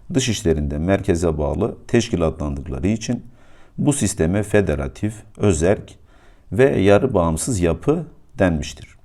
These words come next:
İlk Türklerde hatun veya katun denilen hükümdarın eşleri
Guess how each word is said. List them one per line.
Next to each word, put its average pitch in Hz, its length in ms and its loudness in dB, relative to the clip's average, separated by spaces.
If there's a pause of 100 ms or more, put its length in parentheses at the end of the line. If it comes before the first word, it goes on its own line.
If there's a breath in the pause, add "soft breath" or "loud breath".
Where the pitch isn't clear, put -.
(920 soft breath)
İlk 170 220 -4
Türklerde 90 440 4
hatun 98 520 2
veya 85 240 2
katun - 420 0
denilen 76 360 0
hükümdarın 92 680 0
eşleri 98 520 -4